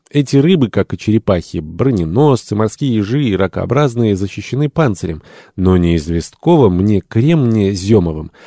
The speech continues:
а совершенно костяным, состоящим из плотно прилегающих друг к другу шестигранных или четырёхгранных пластинок.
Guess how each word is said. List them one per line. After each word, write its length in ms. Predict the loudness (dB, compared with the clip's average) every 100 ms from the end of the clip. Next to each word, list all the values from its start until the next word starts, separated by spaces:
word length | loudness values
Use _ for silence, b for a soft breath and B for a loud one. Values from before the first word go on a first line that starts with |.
| B B
а 160 | -2 0
совершенно 460 | 0 0 2 2
костяным, 600 | 0 -2 0 2 4 2
состоящим 600 | 0 -4 0 2 0 -2 -6
из 100 | -4
плотно 400 | 0 0 0 -4
прилегающих 720 | -4 -2 0 -2 -4 -8 -2
друг 240 | -2 -2
к 60 | -2
другу 340 | 0 2 0
шестигранных 800 | -2 -6 -8 -6 0 0 0 -2
или 180 | -4 -4
четырёхгранных 800 | -8 -4 -2 0 0 -2 -2 -4
пластинок. 600 | -6 -6 -10 -14 -14